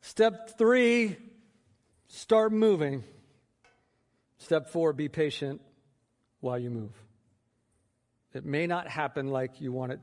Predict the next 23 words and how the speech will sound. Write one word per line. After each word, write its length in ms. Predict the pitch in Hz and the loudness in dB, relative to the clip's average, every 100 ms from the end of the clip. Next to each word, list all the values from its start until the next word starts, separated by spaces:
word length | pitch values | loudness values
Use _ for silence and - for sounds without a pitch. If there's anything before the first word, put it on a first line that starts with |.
| - | -12
to. 180 | - - _ _ _ _ _ _ _ _ _ | -14 -14 _ _ _ _ _ _ _ _ _
Finally, 560 | 165 170 180 180 180 147 - _ _ _ _ _ _ _ _ _ | 2 2 2 2 0 -4 -20 _ _ _ _ _ _ _ _ _
verse 220 | 165 156 | -2 -2
twenty-three, 540 | - 180 175 - 180 170 | 0 0 0 0 0 2
the 160 | 175 | 2
Egyptians 520 | 170 151 208 - 185 165 | 0 0 0 0 -4 -4
pursued 680 | - 175 - 247 269 214 160 | -4 -4 -2 0 0 0 0
them 280 | 156 170 | 0 0
and 120 | 175 202 | -2 -2
all, 580 | 214 220 240 240 - - _ _ _ _ _ _ _ - | 2 4 4 0 -6 -20 _ _ _ _ _ _ _ -2
this 200 | - 180 | -2 -2
is, 140 | 196 - - _ _ _ _ _ | -10 -14 -20 _ _ _ _ _
now 220 | 185 269 330 | 2 4 4
the, 180 | 240 240 | 0 2
now 220 | 233 320 | 4 4
the, 180 | 302 240 | 4 2
now 240 | 233 277 | 2 2
the 100 | 262 | 2
army 340 | 233 254 294 233 | 4 4 4 2
is 120 | 220 | 0
coming 320 | - 277 277 | 0 0 2
after 240 | 285 285 247 | -2 -2 0
them. 200 | 165 | 0